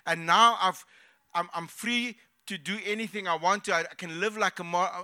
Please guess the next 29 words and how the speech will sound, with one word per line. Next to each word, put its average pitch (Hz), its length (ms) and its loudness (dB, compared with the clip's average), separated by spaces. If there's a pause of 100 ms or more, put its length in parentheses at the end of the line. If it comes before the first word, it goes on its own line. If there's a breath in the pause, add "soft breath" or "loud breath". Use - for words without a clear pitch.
like 170 180 -2
a 175 40 -6
moral 180 280 2
pygmy. 147 420 -4 (180 loud breath)
I 165 100 2
can, 175 260 -4
I 175 60 -10
can 175 240 -8
live 196 240 -4 (560 loud breath)
worse 208 380 0
than 190 180 2
the 185 100 -2
world 220 320 0
out 196 180 0
there 180 140 0
because 180 360 -8
I've 180 140 -2
got 180 180 0
the 170 80 -4
grace 160 340 -2
of 120 160 -8
God. 139 320 -2 (1800)
Grace 220 380 0
is 202 160 -6
not 214 180 2
a 214 60 2
license 202 520 2
to 175 100 -10
sin. 160 340 -2